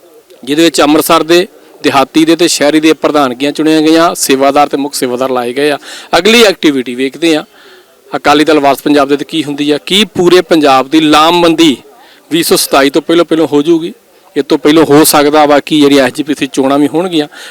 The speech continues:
ਐਸ ਜੀ ਪੀ ਸੀ ਚੋਣਾਂ ਦੇ ਵਿੱਚ ਕਿਹੋ ਜਿਹੀ ਲਾਮਬੰਦੀ ਕਰਕੇ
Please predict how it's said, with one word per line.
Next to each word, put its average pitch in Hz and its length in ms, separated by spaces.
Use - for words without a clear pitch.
ਐਸ 160 180
ਜੀ 196 100
ਪੀ 196 140
ਸੀ 208 120
ਚੋਣਾਂ 180 260
ਦੇ 190 60
ਵਿੱਚ 185 140
ਕਿਹੋ 208 260
ਜਿਹੀ 202 100
ਲਾਮਬੰਦੀ 147 460
ਕਰਕੇ 160 440